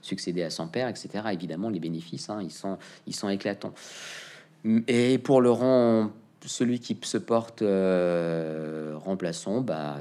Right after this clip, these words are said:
il a quelques milliers de francs qui permet-, qui, qui permettront, en fait, un, un capital, euh, voilà, pour, euh, en cas de retour ou pour les proches. Euh, bon, voilà, il y a en tout cas ces,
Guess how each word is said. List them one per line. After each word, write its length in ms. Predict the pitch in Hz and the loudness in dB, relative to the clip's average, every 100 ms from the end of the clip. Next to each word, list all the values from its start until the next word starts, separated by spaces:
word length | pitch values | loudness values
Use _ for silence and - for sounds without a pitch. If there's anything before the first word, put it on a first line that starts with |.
| 73 | -8
il 120 | 76 | -6
a 80 | 78 | -6
quelques 320 | - 85 - | -8 -10 -4
milliers 540 | 90 92 92 92 92 92 | -2 0 0 0 0 0
de 120 | 87 | -4
francs 340 | - - 113 | -6 -4 -4
qui 160 | 117 98 | -4 -8
permet-, 340 | - 87 85 | -4 -4 -4
qui, 180 | - 95 80 85 | -6 -6 -6 -10
qui 180 | - - | -20 -12
permettront, 520 | 78 85 82 - 104 | -8 -6 -6 -6 -6
en 40 | |
fait, 200 | 92 85 | -6 -8
un, 180 | 82 73 - | -8 -8 -8
un 80 | |
capital, 680 | 90 92 - 95 101 123 131 - - - - | -4 -6 -6 -4 0 0 -2 -8 -20 -18 -6
euh, 1300 | 92 90 87 87 85 85 85 82 82 80 80 78 80 | -2 0 0 0 0 -2 -2 -2 -2 -4 -4 -4 -6
voilà, 300 | 80 76 95 | -6 -8 -8
pour, 400 | - - 78 71 | -10 -14 -12 -10
euh, 180 | 69 64 - - | -10 -12 -14 -12
en 80 | |
cas 120 | 80 95 | -4 -4
de 80 | |
retour 440 | 92 87 - 101 113 | -2 -6 -2 -2 -2
ou 40 | |
pour 160 | 95 85 | -4 -4
les 100 | 80 | -6
proches. 460 | - - 123 - - - - - | -6 -6 -6 -8 -12 -20 -20 -12
Euh, 240 | 80 76 65 - | -8 -8 -10 -10
bon, 200 | 95 78 - - - | -4 -4 -6 -12 -4
voilà, 200 | 101 - | -2 -2
il 60 | 107 | 0
y 60 | 127 | 2
a 80 | |
en 40 | 139 | 2
tout 120 | 127 | 0
cas 200 | 117 143 | 0 0
ces, 460 | 143 - 135 139 | 0 -2 2 2